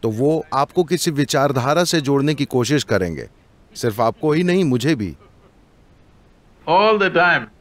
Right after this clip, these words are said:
Speaker 1: हर समय लोग मुझे कभी लेफ्ट, कभी राइट से जोड़ते हैं। कभी-कभी वे मुझे सेंटर में लटकाना चाहते हैं। <laughs> मैंने हमेशा ये बात साफ की है,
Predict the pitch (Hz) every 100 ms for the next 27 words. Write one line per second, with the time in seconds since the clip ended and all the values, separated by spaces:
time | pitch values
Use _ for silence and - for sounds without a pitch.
0 | - 196 180 156 131 101 82 _ _ _
1 | _ - 120 170 151 147 135 135 123 117
2 | 117 120 147 - - 120 110 113 113 127
3 | - 113 110 104 - 98 87 - - -
4 | - - - 117 139 147 135 147 143 143
5 | 135 147 - 135 135 175 175 147 113 123
6 | 107 95 92 82 80 69 - - - -
7 | - - 220 - - - - - - -
8 | - - - - - - - - _ _
9 | _ _ _ _ _ _ _ _ _ -
10 | 120 156 185 139 139 151 156 190 175 165
11 | 127 127 - 113 113 - 92 71 67